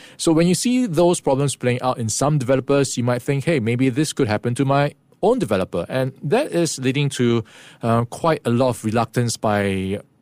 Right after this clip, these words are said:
uh, mortgage, by, uh, or mortgagees to pay more money to developers because they might fear, "Hey, I'm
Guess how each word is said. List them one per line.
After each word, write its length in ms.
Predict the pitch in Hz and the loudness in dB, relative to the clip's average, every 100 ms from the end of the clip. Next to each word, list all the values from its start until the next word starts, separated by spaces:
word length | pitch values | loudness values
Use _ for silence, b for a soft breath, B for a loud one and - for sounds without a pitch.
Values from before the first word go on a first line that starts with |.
| _ - | _ -10
uh, 240 | 104 98 | -6 -4
mortgage, 640 | 92 98 120 117 113 - B B B _ | -2 0 2 0 -2 -6 B B B _
by, 240 | - 113 117 | -4 -2 -2
uh, 220 | 107 101 107 | -2 -2 0
or 220 | 104 110 | 0 2
mortgagees 720 | 113 113 110 98 120 117 - | 2 2 0 2 2 2 -2
to 520 | - 104 101 98 104 92 _ _ _ | -2 0 2 0 -2 -6 _ _ _
pay 420 | - 139 139 135 - _ | -2 2 2 0 -4 _
more 300 | - 117 143 | -2 2 2
money 300 | 123 110 113 | 2 0 -2
to 240 | 110 113 95 | -2 -2 -2
developers 840 | 87 110 113 120 117 - - - - | 0 0 2 2 2 0 -6 -8 -10
because 380 | 104 - 117 - | -8 -2 -2 0
they 100 | 135 | 0
might 220 | 160 156 147 | 0 -2 0
fear, 260 | 147 147 | 2 2
"Hey, 180 | 131 123 | 2 0
I'm 180 | 113 | -2